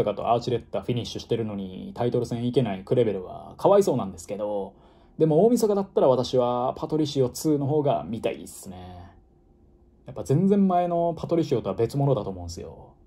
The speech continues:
でもそっちの方が手に汗握るじゃないですか。本気のパトリシオと対峙する日本人見たいじゃないですか。いや、本当にクレベルには申し訳ないですけどね。うん、朝倉、平本の勝者とやろう、クレベルは。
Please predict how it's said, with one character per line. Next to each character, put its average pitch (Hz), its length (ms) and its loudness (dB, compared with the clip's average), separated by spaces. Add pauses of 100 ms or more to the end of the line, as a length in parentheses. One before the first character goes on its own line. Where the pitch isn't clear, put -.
(380)
で 123 80 -6
も 110 40 -10
そ 131 100 -2
っ 131 100 -8
ち 196 100 -6
の 190 60 0
方 156 60 0
が 123 100 -2
手 135 100 2
に 123 100 2
汗 95 160 -6
握 110 200 -4
る 120 80 -4
じ 110 80 -10
ゃ - 20 -8
な 95 60 -10
い 85 40 -16
で 82 60 -18
す - 60 -20
か。 - 120 -16 (560)
本 135 280 -2
気 165 100 -4
の 170 120 0
パ 147 100 -6
ト 196 100 2
リ 185 100 4
シ 139 140 2
オ 107 60 0
と 101 100 -4
対 123 180 4
峙 110 120 -2
す - 100 -8
る 95 100 -12
日 101 120 -8
本 123 160 0
人 101 240 -4 (240)
見 101 120 -14
た 147 140 0
い 117 60 0
じ 107 60 -4
ゃ - 20 -8
な 92 80 -12
い - 20 -16
で - 60 -18
す - 100 -18
か。 - 320 -20 (720)
い - 40 -2
や、 113 40 0
本 143 100 2
当 165 60 2
に 160 80 0
ク 160 80 6
レ 160 80 10
ベ 127 80 8
ル 107 80 -2
に 101 80 -2
は 95 40 -6
申 113 120 -2
し - 80 -2
訳 110 140 0
な 107 60 -4
い - 20 -8
で - 40 -8
す - 60 -10
け - 80 0
ど - 160 -10
ね。 101 160 -16 (720)
う 117 40 -14
ん、 104 460 -14
朝 117 280 -4
倉、 143 300 2
平 165 220 4
本 185 180 4
の 180 80 -2
勝 151 220 4
者 127 120 -2
と 107 60 -2
や 101 80 -2
ろ 101 220 -8
う、 - 20 -20
ク - 80 -4
レ 107 100 0
ベ 95 100 -6
ル 90 100 -8
は。 - 300 -16